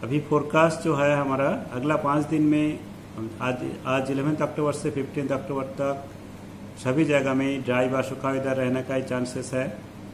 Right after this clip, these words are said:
और day temperature व एक्सिट temperature अभी, आ, कुछ many places में ही स्वाभाविक से दो से तीन degree तक ज़्यादा रहने का chances है।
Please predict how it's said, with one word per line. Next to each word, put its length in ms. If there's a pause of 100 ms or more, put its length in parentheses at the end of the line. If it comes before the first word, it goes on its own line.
(240)
और 180
day 120
temperature 520
व 100
एक्सिट 360
temperature 600
अभी, 400 (600)
आ, 160
कुछ 220
many 500
places 360
में 120
ही 180 (420)
स्वाभाविक 400
से 160
दो 160
से 160
तीन 240
degree 220
तक 420
ज़्यादा 260
रहने 260
का 140
chances 500
है। 120